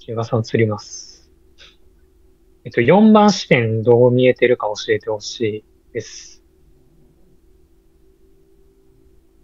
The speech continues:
あー、九番釣った場合って多分、まあ、僕は六の方が真だと思ってるけど、真偽関係なく多分、六紙入るん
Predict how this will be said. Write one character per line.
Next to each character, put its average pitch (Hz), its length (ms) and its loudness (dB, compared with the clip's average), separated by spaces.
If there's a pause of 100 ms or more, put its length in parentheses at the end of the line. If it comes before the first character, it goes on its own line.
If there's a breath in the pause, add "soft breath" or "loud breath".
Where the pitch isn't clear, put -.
(1300)
あ 110 280 -6
ー、 - 20 -4
九 131 220 0
番 143 180 2
釣 - 160 -20
っ - 80 -20
た 165 140 0
場 165 160 4
合 165 120 4
っ - 40 -6
て 160 200 0
多 185 140 2
分、 117 560 -2 (720)
ま 123 80 -4
あ、 - 20 -2
僕 131 180 0
は 185 60 4
六 170 200 2
の 175 80 4
方 135 60 2
が 117 60 0
真 143 280 -4
だ 113 120 -2
と - 100 -14
思 113 120 -10
っ - 40 -20
て - 140 -18
る 110 100 -8
け 113 120 -6
ど、 110 320 -8 (720)
真 165 240 2
偽 123 140 4
関 135 200 0
係 143 160 0
な 147 120 0
く - 80 -16
多 131 140 0
分、 113 420 -8 (600)
六 131 260 -4
紙 131 260 0
入 131 260 2
る 127 140 2
ん 113 220 -14